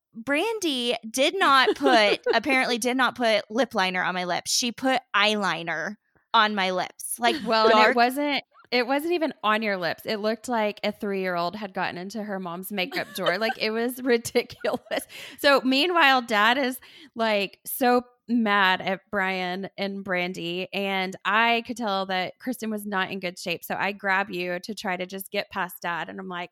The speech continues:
Speaker 2: "Oh my gosh, come with me. Let's go
Speaker 1: Yeah.
Speaker 2: to the bathroom
Speaker 1: <laughs>
Speaker 2: now." Like, I could tell you are not in good shape.
Speaker 1: Yeah,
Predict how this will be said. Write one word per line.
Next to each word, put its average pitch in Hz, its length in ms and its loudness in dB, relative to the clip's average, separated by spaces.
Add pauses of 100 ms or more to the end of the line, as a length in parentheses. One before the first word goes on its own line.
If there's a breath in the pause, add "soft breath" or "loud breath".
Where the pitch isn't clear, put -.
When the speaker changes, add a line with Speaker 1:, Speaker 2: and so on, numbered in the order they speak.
(140)
Speaker 2:
"Oh 190 120 -6
my 180 120 -6
gosh, 170 280 -8 (160)
come 226 160 -6
with 320 200 -6
me. 190 400 -6 (360 loud breath)
Let's 240 160 -8
go 262 80 -8
Speaker 1:
Yeah. 202 80 0
Speaker 2:
to 214 80 -2
the 262 100 -4
bathroom 226 580 0
Speaker 1:
<laughs> 226 200 0
Speaker 2:
now." 170 340 0
Like, 208 220 -4
I 208 80 -4
could 220 180 -10
tell 226 160 -6
you 214 160 -4
are 196 100 -4
not 175 220 -2
in 185 120 -10
good 180 180 -10
shape. 180 340 -6 (560 soft breath)
Speaker 1:
Yeah, 240 220 -2